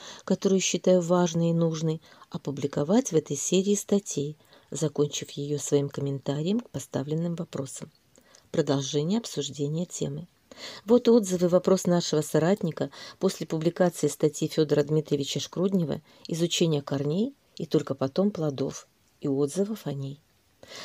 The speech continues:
Прочитал вашу вторую статью отзыв на новую работу Фёдора Дмитриевича Шкруднева "Изучение корней и только потом плодов". Тема вопроса актуальнейшая, злободневная, затрагивающая судьбы не только миллионов людей,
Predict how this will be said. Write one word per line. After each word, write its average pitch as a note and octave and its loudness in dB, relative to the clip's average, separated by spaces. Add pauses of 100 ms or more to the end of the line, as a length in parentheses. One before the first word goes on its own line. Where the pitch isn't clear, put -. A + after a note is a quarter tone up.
(120)
Прочитал B3+ 6
вашу G#3+ 4
вторую F3+ 4
статью D#3+ 0
отзыв F3 0
на D3+ 0
новую D3+ 0
работу D3+ 0
Фёдора D3 0
Дмитриевича D3 -2
Шкруднева G3+ 2 (300)
"Изучение D#3 -2
корней D3+ -2
и - -6
только D3 -2
потом E3+ -2
плодов". D3 -6 (500)
Тема D#3+ 2
вопроса C#3+ -2
актуальнейшая, C#3+ -2 (340)
злободневная, D3+ 0 (340)
затрагивающая D#3+ 2
судьбы D3+ -2
не D3 0
только F3 0
миллионов D3 -2
людей, C#3+ -2